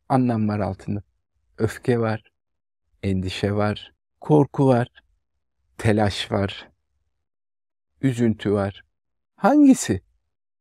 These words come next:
Peki bu olduktan sonra ne yaşadı? Bu olay oldu. Birisi seni mobbing yap-, iş yerinde patronun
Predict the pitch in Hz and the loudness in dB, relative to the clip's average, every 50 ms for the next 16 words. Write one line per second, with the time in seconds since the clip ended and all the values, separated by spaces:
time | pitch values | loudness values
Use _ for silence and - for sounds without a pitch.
0 | _ _ _ _ _ _ _ _ _ - - 302 233 - 233 165 185 220 240 240 | _ _ _ _ _ _ _ _ _ 4 4 4 6 6 4 6 6 8 8 8
1 | 254 190 185 - - - - 175 185 202 - - 156 135 123 113 135 196 226 240 | 8 6 4 2 2 2 4 4 4 2 2 2 2 2 2 2 0 -2 -2 0
2 | 233 226 175 160 135 101 - - - 80 95 - _ _ _ _ _ _ _ _ | 2 4 4 4 4 2 -2 -4 -8 -8 -10 -10 _ _ _ _ _ _ _ _
3 | _ _ _ _ _ _ _ _ _ _ _ _ _ _ _ _ _ _ _ _ | _ _ _ _ _ _ _ _ _ _ _ _ _ _ _ _ _ _ _ _
4 | _ _ _ _ _ - 156 120 107 139 175 226 233 175 139 113 98 87 - _ | _ _ _ _ _ 2 2 4 6 6 6 8 8 6 6 4 0 -4 -6 _
5 | _ - - 151 156 127 107 92 - - - - 151 131 143 185 196 180 156 143 | _ -4 2 4 4 4 2 -2 -6 -10 -6 -2 -2 0 0 2 4 4 4 4
6 | 127 113 98 - - - 80 - _ _ _ _ _ _ _ _ _ - - 123 | 2 0 0 -4 -10 -14 -14 -14 _ _ _ _ _ _ _ _ _ -6 -6 -6
7 | - - - 98 85 - 80 98 120 151 - - 131 107 - - 101 92 113 156 | -4 -2 -2 -2 -2 -2 -4 -2 -2 -2 -2 -2 -6 -6 -4 -4 -2 -2 0 -2
8 | 175 | -4